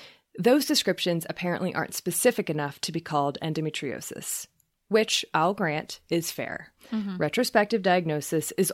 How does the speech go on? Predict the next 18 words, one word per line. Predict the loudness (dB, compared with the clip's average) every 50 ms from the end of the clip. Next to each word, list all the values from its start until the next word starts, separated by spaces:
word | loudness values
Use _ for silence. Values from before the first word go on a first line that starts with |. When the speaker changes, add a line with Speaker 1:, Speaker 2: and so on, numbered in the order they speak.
| 0 0
Speaker 1:
always | 2 2 2 2 2 0 0 0 -2 -4 -4 -4
a | -6 -6
problem. | -4 -4 -6 -6 -6 -6 -8 -8 -8 -8 -10 -10 -10
Speaker 2:
Yeah, | -10 -8 -8 -10 -12 -14 -10
and | -8 -6 -6
there's | -6 -6 -8 -10 -14 -14 _ -14
a | -10
lot | -6 -2 -2 -2
of | -2 -6
things | -10 -14 -12 -10 -10 -8 -8 -10
that | -10 -12 -12
can | -12 -12 -12
cause | -10 -10 -10 -10 -10 -10 -12 -14 -14 _ -10
pelvic | -8 -8 -6 -8 -10 -12 -10
pain | -10 -10 -10
and | -10 -10
abnormal | -10 -12 -12 -12 -12 -12 -12 -12 -12
bleeding. | -12 -10 -12 -10 -10 -10 -10 -10 -12